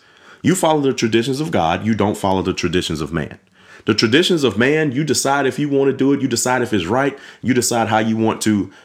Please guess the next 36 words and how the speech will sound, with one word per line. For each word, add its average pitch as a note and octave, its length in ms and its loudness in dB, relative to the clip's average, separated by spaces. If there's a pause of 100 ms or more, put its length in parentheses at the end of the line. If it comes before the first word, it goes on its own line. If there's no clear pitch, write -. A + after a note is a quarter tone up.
uh, F#2 220 0
well, F2 120 0
you F2 140 2
don't A2 160 2
decide F2 380 0
if E2 100 -6
it's E2 100 -2
right. E2+ 240 0
You, G#2 260 0
you G#2 160 0
look G#2 220 0
at - 100 -2
the G2 60 0
Bible G2 300 0
to F2+ 80 0
see G2 160 0
if F2+ 100 0
it's E2+ 140 0
right. F2+ 240 2
And G2 100 2
then F#2+ 120 4
if G2 180 0
you G2+ 80 4
want G2 180 2
to E2+ 40 0
do F#2+ 200 2
it, B2 120 2 (300)
it's - 340 0
a G2+ 40 -2
preference. - 800 -2 (180)
The, G#2+ 200 0
it's A#2+ 180 2
the B2+ 120 2
traditions A2+ 560 2
of F2 160 -2
God F#2 560 0